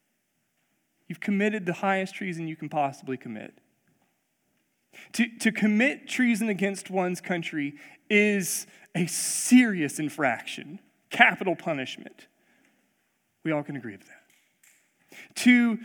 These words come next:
to commit treason against one's family is utterly heinous. But to commit treason against the creator and sustainer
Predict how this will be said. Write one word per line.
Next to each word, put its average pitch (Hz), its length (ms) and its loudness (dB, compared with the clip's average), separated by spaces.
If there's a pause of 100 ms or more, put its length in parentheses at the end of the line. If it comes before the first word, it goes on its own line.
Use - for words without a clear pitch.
(300)
to 220 240 2
commit 220 580 4 (240)
treason 247 720 4 (180)
against 220 460 0
one's 202 420 0
family 196 840 0 (280)
is 202 240 4 (260)
utterly 190 420 4
heinous. 147 760 -8 (2250)
But 190 140 2
to 208 80 0
commit 214 460 2
treason 208 880 -2 (360)
against 196 420 0
the 180 80 0
creator 202 800 0 (240)
and 180 160 0
sustainer 185 1120 0